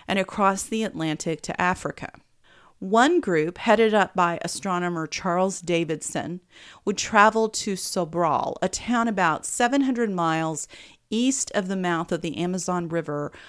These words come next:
along the northern coast of Brazil. The second group, headed by Eddington, would go to Principe, a small island then belonging to Portugal and located just north of the equator in the Gulf of Guinea.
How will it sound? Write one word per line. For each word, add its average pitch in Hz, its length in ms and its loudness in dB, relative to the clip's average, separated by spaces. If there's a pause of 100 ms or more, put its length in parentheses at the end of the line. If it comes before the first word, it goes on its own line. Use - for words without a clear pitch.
(140)
along 185 500 2
the 180 100 0
northern 185 680 2
coast 156 520 -4
of 156 160 -6
Brazil. - 600 -6 (680)
The 196 120 -2
second - 580 2
group, 160 420 -2
headed 185 360 0
by 156 240 2
Eddington, 190 760 0 (360)
would 226 160 2
go 208 200 6
to 202 180 -4
Principe, - 880 -2
a - 60 -4
small 220 520 2
island 170 560 -2
then 196 200 -2
belonging 175 500 0
to - 120 -8
Portugal 147 840 -4 (340)
and 208 220 0
located 220 680 0
just - 420 2
north 202 200 -4
of 196 120 -2
the 180 160 0
equator 156 720 0
in 170 80 -4
the 165 100 -6
Gulf 156 300 -6
of 147 180 -10
Guinea. 160 440 -6